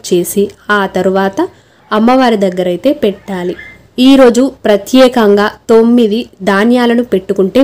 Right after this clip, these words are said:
మంచిది. బియ్యం, గోధుమలు, అలాగే జొన్నలు, కందులు, పెసర్లు, మినుములు, ఇలా తొమ్మిది రకాల, ఇలా తొమ్మిది రకాల ధాన్యాలను పెట్టుకున్నట్లయితే అవి ఎప్పటికి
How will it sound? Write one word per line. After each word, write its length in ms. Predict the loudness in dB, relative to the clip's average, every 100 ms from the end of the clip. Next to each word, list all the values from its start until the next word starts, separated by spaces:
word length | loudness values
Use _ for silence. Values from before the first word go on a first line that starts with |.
| 2
మంచిది. 440 | 0 -4 -2 -4 -4 _ -12 -4
బియ్యం, 400 | -2 0 -2 -4 -8 -12 0
గోధుమలు, 560 | 2 4 2 0 -2 -4 -6 _ _ _
అలాగే 380 | -2 -2 -2 -4 -6 -8 0
జొన్నలు, 480 | 2 2 -2 -2 -4 -6 -10
కందులు, 480 | -4 0 2 2 0 -4 _ _ _ -4
పెసర్లు, 520 | -2 0 0 0 -4 -4 -10 -2
మినుములు, 360 | 0 2 0 -2 -2
ఇలా 140 | -2 -2 -4 -2
తొమ్మిది 300 | 0 2 2
రకాల, 320 | 0 -2 -2 0 2
ఇలా 160 | 2 2 -2 -2
తొమ్మిది 400 | 2 4 2 2 0
రకాల 320 | 0 -2 0 -2 -4 -4 -2
ధాన్యాలను 560 | 0 0 0 0 -4 -4
పెట్టుకున్నట్లయితే 1000 | -6 -6 -2 0 0 -2 -2 -2 -2 -4 -6 _ _ _
అవి 180 | -4 -2 0
ఎప్పటికి 420 | -2 -2 -4 -4